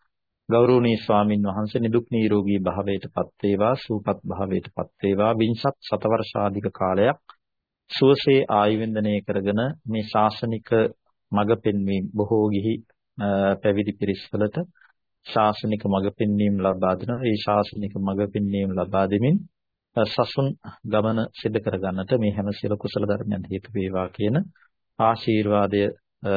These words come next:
අපි මේ මොහොතේදී එකතු කරන්න, අ, බලාපොරොත්තු වෙන විශේෂයෙන්ම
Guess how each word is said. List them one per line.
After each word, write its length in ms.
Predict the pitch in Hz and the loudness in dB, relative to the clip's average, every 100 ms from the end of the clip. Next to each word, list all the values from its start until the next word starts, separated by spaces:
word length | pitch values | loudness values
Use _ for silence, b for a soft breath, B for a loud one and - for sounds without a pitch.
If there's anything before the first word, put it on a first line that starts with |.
| 95 - | 0 -2
අපි 200 | 110 107 104 104 | -4 -2 -2 0
මේ 160 | 104 | 0
මොහොතේදී 580 | 98 101 98 101 101 101 | 0 -6 -2 -2 0 -2
එකතු 260 | 101 110 - | 0 -2 -2
කරන්න, 280 | - 98 95 | -2 0 0
අ, 100 | 95 98 _ - 95 95 98 104 | 0 -2 _ -12 -6 -4 -2 -2
බලාපොරොත්තු 600 | 98 98 90 - 98 - | -2 -2 -2 -4 -8 -4
වෙන 180 | 104 101 | -2 -2
විශේෂයෙන්ම 580 | 95 98 - 101 92 | -4 -6 -4 -4 -2